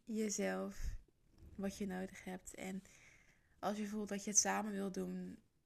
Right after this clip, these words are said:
ik ben er honderd procent voor je op het moment dat je die keuze maakt. Ik zie je, ik hoor je en ja, alles van jou mag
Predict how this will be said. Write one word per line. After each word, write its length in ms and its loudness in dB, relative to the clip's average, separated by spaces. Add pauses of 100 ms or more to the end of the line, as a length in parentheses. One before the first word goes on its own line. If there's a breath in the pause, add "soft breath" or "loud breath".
(540)
ik 160 -2
ben 160 4
er 160 0
honderd 360 2
procent 480 2
voor 220 -2
je 320 -2
op 200 -6
het 140 -2
moment 720 -4
dat 180 -6
je 60 -6
die 100 0
keuze 380 -4
maakt. 440 -6
Ik 160 -8
zie 180 -4
je, 140 -4
ik 120 -8
hoor 220 -6
je 140 -4
en 380 -10 (920 loud breath)
ja, 340 -8 (720)
alles 380 0
van 140 -6
jou 400 -6 (300)
mag 540 -2